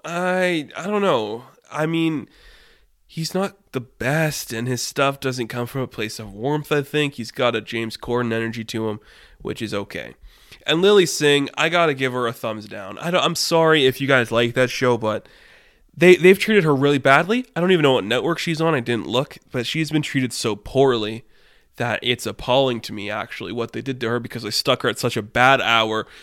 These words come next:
She gets no good guests. If you're gonna push this person, this online persona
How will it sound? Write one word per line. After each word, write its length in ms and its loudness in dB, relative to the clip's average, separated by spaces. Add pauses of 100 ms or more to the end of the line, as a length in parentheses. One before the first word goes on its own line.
(120)
She 160 -8
gets 260 -2
no 220 4
good 340 0
guests. 480 -2 (300)
If 180 -2
you're 80 6
gonna 220 6
push 420 2
this 240 -4
person, 500 -6
this 220 -4 (100)
online 600 4
persona 720 -2